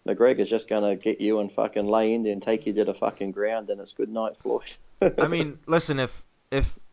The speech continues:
Speaker 2: Mayweather kicked Floyd Mayweather in the leg, he's gonna fucking cripple him. And then the fight's over. Like, you can't, you can't let,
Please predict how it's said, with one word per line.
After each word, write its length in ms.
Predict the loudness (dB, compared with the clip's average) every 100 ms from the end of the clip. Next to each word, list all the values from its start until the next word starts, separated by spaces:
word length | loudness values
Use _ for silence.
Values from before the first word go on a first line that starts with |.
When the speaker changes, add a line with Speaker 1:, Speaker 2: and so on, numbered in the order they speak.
| _
Speaker 2:
Mayweather 600 | 0 4 8 8 6 2
kicked 400 | 0 0 0 -4 -2
Floyd 340 | 2 4 4
Mayweather 540 | 2 -2 0 0 -2 -6
in 80 | -6
the 80 |
leg, 320 | 2 2 2 -6 -18 -20 _ -20 _ _ _ _ _ _ _ _ _
he's 140 | 0
gonna 160 | 4 4
fucking 360 | 4 0 0
cripple 460 | 0 2 4 2 0
him. 140 | -6 -10 -12 -18 -20 _
And 140 | 0 4
then 240 | 4 4
the 100 | 0
fight's 320 | 4 4 4
over. 400 | 4 2 0 -8
Like, 220 | 0 0 0
you 100 | -4
can't, 400 | 0 2 2 -4 _ _ _ -20 _ _ _ _ _ -6
you 120 | -4
can't 300 | 0 -2 4
let, 380 | 4 4 2